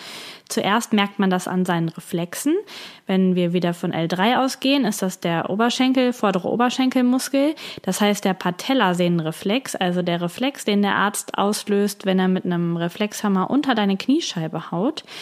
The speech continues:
der ist abgeschwächt. Das heißt, an dem betroffenen Bein schlägt das Bein längst nicht so stark aus wie an dem nicht betroffenen Bein. Und, ähm, später, wenn der Nerv noch mehr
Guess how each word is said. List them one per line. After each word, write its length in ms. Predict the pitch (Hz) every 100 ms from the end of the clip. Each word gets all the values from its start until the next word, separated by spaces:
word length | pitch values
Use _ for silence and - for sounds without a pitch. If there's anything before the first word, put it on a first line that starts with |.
| - - - - 202
der 140 | 196
ist 200 | 180 -
abgeschwächt. 680 | - - 240 - 302 381 -
Das 160 | 190
heißt, 280 | 190 185 -
an 140 | 190 180
dem 140 | 175
betroffenen 760 | 165 - 190 - 226 220 220
Bein 400 | 202 196 208 220
schlägt 440 | - 208 190 190 185
das 140 | 180
Bein 300 | - 175 180
längst 340 | 190 254 285 247
nicht 160 | 220
so 120 | 196
stark 440 | 185 - 185 208 -
aus 380 | 196 202 202 190
wie 120 | 180
an 260 | 170 175
dem 180 | 170 165
nicht 260 | 175 233 -
betroffenen 560 | 240 - 277 285 269
Bein. 380 | 254 254 262 285 - - - - - -
Und, 640 | - 247 247 247 240 - -
ähm, 360 | 214 208 208 202
später, 720 | - 196 196 220 240 233 254 262 - _ -
wenn 160 | 185 180
der 80 | 175
Nerv 360 | 165 165 -
noch 360 | 202 277 - -
mehr 580 | 226 240 233 226 233